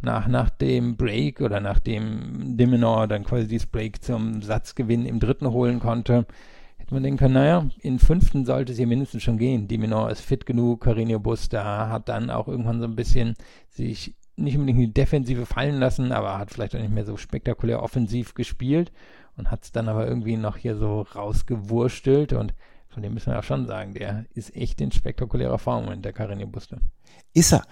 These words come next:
Speaker 2: Und das ist etwas, äh, was mich auch in den ersten zwei Sätzen so fasziniert hat. Und da habe ich dann auch so gedacht, ja, Alexei Minor ist wirklich ein guter Tennisspieler und, und, äh, er gehört zur erweiterten Weltspitze. Aber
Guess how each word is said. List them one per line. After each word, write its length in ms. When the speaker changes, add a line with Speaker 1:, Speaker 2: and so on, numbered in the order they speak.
Speaker 2:
Und 360
das 180
ist 220
etwas, 460
äh, 240
was 180
mich 160
auch 100
in 60
den 100
ersten 280
zwei 200
Sätzen 260
so 100
fasziniert 560
hat. 100
Und 120
da 100
habe 120
ich 60
dann 140
auch 140
so 140
gedacht, 320
ja, 180
Alexei 300
Minor 240
ist 100
wirklich 240
ein 60
guter 280
Tennisspieler 640
und, 180
und, 340
äh, 240
er 140
gehört 260
zur 200
erweiterten 560
Weltspitze. 640
Aber 360